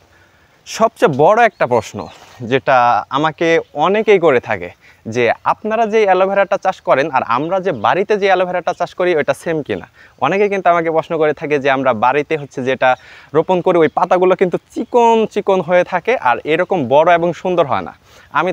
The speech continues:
তাদের ক্ষেত্রে বলতে চাই যে অ্যালোভেরার বাংলাদেশে দুই থেকে তিনটা প্রজাতি রয়েছে। সবচেয়ে বড় কথা হলো অ্যালোভেরার পরিচর্যাটা। আমরা যদি একটু এই দিকে দেখাই যে আমরা কিভাবে এটা পরিচর্যা করি, দেখলে একটু বুঝতে সুবিধা হবে। আমি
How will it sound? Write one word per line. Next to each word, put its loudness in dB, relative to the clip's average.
তাদের 2
ক্ষেত্রে -2
বলতে -2
চাই -2
যে 0
অ্যালোভেরার 2
বাংলাদেশে -4
দুই 2
থেকে -2
তিনটা -2
প্রজাতি 0
রয়েছে। -2
সবচেয়ে -2
বড় 4
কথা -2
হলো 2
অ্যালোভেরার -2
পরিচর্যাটা। -2
আমরা 2
যদি 0
একটু -8
এই 2
দিকে 0
দেখাই -2
যে 0
আমরা 0
কিভাবে 0
এটা 0
পরিচর্যা 2
করি, -4
দেখলে 0
একটু -6
বুঝতে -4
সুবিধা 0
হবে। 0
আমি -2